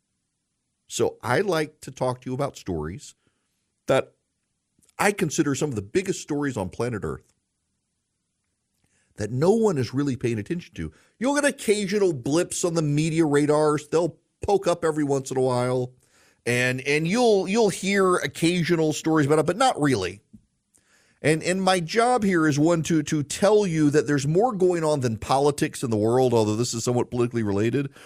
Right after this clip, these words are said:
but also it's some of the most important stories on the planet. And I want you to think about 'em. If no one else is gonna think about 'em, at least you will think about them. And I will feel like I've done my duty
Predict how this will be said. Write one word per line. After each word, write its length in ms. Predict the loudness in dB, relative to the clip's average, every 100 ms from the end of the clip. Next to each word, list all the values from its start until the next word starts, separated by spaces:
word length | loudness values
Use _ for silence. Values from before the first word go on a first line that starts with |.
| -20 -2
but 100 | 2
also 380 | 4 4 4 2
it's 160 | 2 -2
some 260 | 0 0
of 60 | 0
the 80 | 0
most 720 | 0 2 2 2 0 -4 -2
important 800 | -2 -2 -6 0 2 2 0 -2
stories 1000 | -10 -2 2 2 2 -2 -4 -8 -10 -12 _ _ _ -4
on 180 | 0 0
the 80 | -4
planet. 600 | -6 -2 0 2 0 -4 _ _ -4
And 320 | 0 2 0 0
I 100 | 0
want 320 | 4 4 2
you 380 | -2 0 2 4
to 100 | 2
think 260 | 2 0 2
about 240 | 2 4
'em. 80 | 2
If 120 | 2
no 100 | 2
one 160 | 2 2
else 240 | 0 0
is 100 | 0
gonna 180 | 2 2
think 140 | 0
about 200 | 2 2
'em, 80 | 2
at 80 | 0
least 280 | -2 -4 -2
you 220 | 2 4
will 220 | 4 2
think 200 | 2 0
about 280 | 4 4 2
them. 100 | 2
And 80 | 2
I 140 | 2
will 160 | 2 0
feel 200 | 0 0
like 200 | 2 0
I've 180 | -2
done 220 | 0 0 2
my 180 | -2
duty 460 | 0 0 0 0 -4